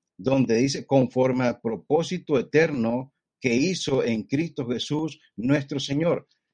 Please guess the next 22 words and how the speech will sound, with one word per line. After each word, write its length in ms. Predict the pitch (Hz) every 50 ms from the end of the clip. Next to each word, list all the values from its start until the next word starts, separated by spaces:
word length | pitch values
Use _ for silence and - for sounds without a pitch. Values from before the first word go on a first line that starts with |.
| _ -
Estamos, 440 | 120 - - 131 139 151 156 156 175 - 170 175 170 -
eh, 180 | 175 175 - -
estamos 420 | - 135 - 143 135 156 151 143
analizando 580 | 175 170 170 165 165 156 - - 156 160 160 165
ahorita 560 | 165 165 165 156 156 156 143 139 - 170 165
con 180 | - - 139 131
respecto 800 | 127 120 - - 131 127 120 - _ 123 120 113 110 107 - _ _ _ _ _ _ _ _ _ _
a 400 | 123 120 113 110 107 101 104 - _ _
quién, 460 | - 135 139 139 147 165 165 139 - _ _ _
quién 460 | - - 131 135 135 143 156 160 160 160
es 180 | 147 139 - -
el 180 | 151 131 117 110
dueño 380 | 123 113 - 185 190 180 160
de 100 | 139 127
la 140 | 117 113 110
iglesia, 580 | 101 95 117 147 196 190 - - 92 78 - -
o 140 | _ _ -
sea, 120 | - 123 110
a 80 | -
quién 140 | - 127 135
le 100 | 156 151
pertenece. 800 | 139 151 156 120 - - 110 117 151 202 190 - - 67 -